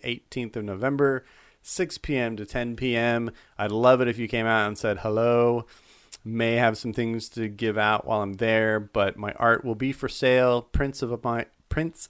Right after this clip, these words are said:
of my art will be for sale, and also lots of other awesome artists will have their art available as well.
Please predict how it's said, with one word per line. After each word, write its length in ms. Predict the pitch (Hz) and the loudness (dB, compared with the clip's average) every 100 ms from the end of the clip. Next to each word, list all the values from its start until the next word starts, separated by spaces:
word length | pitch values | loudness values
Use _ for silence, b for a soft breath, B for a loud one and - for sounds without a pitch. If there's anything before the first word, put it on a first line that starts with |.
| - | 0
of 220 | 123 117 | 0 2
my 160 | 120 117 | -2 -2
art 240 | 117 113 | 0 -2
will 80 | 107 | -4
be 160 | 117 110 | -8 -8
for 140 | 110 | -10
sale, 480 | - 104 104 101 101 b b b - | -6 -2 0 -2 -8 b b b -8
and 220 | 113 104 - | -6 -6 -4
also 500 | 113 107 - 113 98 | 0 2 2 0 0
lots 680 | 95 101 110 110 107 104 - | 0 0 2 4 2 0 -4
of 120 | 104 | -2
other 320 | 104 98 98 | 0 0 -2
awesome 380 | 101 98 - 104 | -2 -6 -8 -8
artists 580 | 104 95 95 - - - | -4 -4 -4 -10 -14 -10
will 180 | 107 95 | -6 -4
have 180 | 95 87 | -4 -4
their 180 | 92 - | -6 -4
art 180 | 92 92 | -6 -6
available 460 | 98 92 92 90 - | -8 -8 -8 -10 -8
as 280 | 50 50 - | -8 -8 -10
well. 260 | 50 - | -12 -12